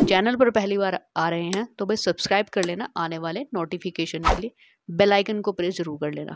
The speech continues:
डिस्क्रिप्शन में कुछ सोशल मीडिया हैंडल्स है, जाकर के फॉलो कर लेना, Instagram को फॉलो कर लेना और सीधे, अ, क्योंकि वहाँ भी हम अपडेट वगैरह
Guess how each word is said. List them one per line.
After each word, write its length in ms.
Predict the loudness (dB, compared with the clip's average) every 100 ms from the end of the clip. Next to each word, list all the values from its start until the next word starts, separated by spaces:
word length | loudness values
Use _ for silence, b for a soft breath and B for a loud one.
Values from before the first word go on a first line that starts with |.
| B B B B
डिस्क्रिप्शन 420 | 0 2 2 2 0
में 140 | 0
कुछ 100 | 2
सोशल 280 | 2 0 0
मीडिया 220 | 2 2
हैंडल्स 360 | 2 0 0 0
है, 60 |
जाकर 240 | -2 -2 -4
के 100 | -2
फॉलो 300 | 2 4 4
कर 140 | 2
लेना, 200 | 0 -2
Instagram 360 | 2 2 2 0
को 100 | 2
फॉलो 240 | 4 2
कर 160 | 2 0
लेना 220 | -2 -2
और 100 | -2
सीधे, 300 | -2 -2 -4 B B B -8
अ, 280 | -4 -4 -4 -6
क्योंकि 200 | -6 -2
वहाँ 260 | -2 0
भी 100 | 0
हम 120 | 0 -2
अपडेट 320 | 0 0 2
वगैरह 280 | 2 0